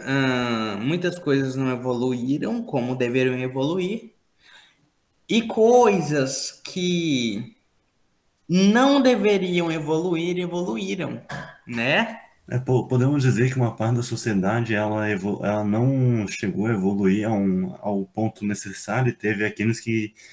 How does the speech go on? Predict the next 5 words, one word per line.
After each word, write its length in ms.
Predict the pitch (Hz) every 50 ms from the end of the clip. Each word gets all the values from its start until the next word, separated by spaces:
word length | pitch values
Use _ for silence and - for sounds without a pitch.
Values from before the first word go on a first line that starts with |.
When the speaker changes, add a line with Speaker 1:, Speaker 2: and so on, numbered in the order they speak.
| - - - - _ _ _ -
Speaker 2:
eles 260 | - 110 107 98 95
exageraram 760 | 117 107 95 113 120 123 127 139 131 113 104 113 117 113 110 95
na 140 | 92 92
evolução, 680 | 92 90 90 98 98 95 92 - - - 104 95 90 85
né? 180 | 85 90 92